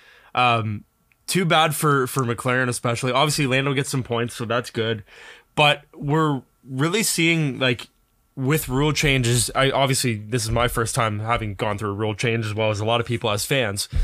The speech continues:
and seeing how quickly the cars get affected, um, is pretty shocking to see how they're, they're not really able to I guess, get it right the first time around. Like, it's gonna take so much,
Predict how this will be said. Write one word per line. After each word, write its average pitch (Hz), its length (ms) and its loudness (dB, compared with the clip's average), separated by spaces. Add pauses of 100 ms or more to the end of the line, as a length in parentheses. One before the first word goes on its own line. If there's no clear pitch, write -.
(360)
and 139 240 0
seeing 170 260 2
how 156 120 4
quickly 151 320 0
the 127 100 0
cars 127 280 0
get 123 100 0
affected, 123 600 0
um, 117 380 2
is 123 200 -2
pretty 143 720 2 (160)
shocking 139 420 0
to 123 60 2
see 127 240 2
how 120 200 4
they're, 117 380 0
they're 120 140 0
not 123 180 2
really 131 220 2
able 120 240 0
to 113 440 0 (1080)
I 127 60 2
guess, 127 200 -2
get 127 180 0
it 123 80 -4
right 120 280 0 (180)
the 127 80 -6
first 131 240 -2
time 135 180 0
around. 131 340 2
Like, 107 120 -2
it's 127 140 -4
gonna 147 180 2
take 135 220 0
so 127 240 0
much, - 460 0